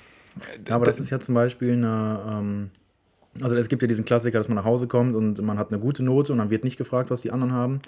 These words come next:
Speaker 2: Richtig.
Speaker 1: Und wenn man eine schlechte Note hat, dann, „Ja, was hat der denn denn? Ach, wie, der hat eine gute Note, warum bist du denn so schlecht?“ Dass man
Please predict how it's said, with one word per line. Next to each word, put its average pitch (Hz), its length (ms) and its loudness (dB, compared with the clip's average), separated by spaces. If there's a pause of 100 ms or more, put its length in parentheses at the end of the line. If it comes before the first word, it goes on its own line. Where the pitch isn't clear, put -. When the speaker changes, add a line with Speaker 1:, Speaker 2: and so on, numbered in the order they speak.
Speaker 2:
Richtig. 113 300 0
Speaker 1:
Und 113 60 0
wenn 110 60 4
man 113 100 6
eine 107 40 2
schlechte 120 300 2
Note 120 280 0
hat, 113 120 -2
dann, 101 100 -2
„Ja, 101 140 -2
was 101 120 -4
hat 98 120 -4
der 104 100 0
denn 117 120 2
denn? 120 160 0
Ach, 104 140 -10
wie, 110 100 -4
der 139 180 -4
hat 147 80 -2
eine 131 100 0
gute 139 240 0
Note, 117 280 -2
warum 107 160 -4
bist 98 140 -10
du 131 40 -4
denn 127 120 0
so 117 80 -4
schlecht?“ 117 340 -2 (420)
Dass - 160 -4
man 110 260 2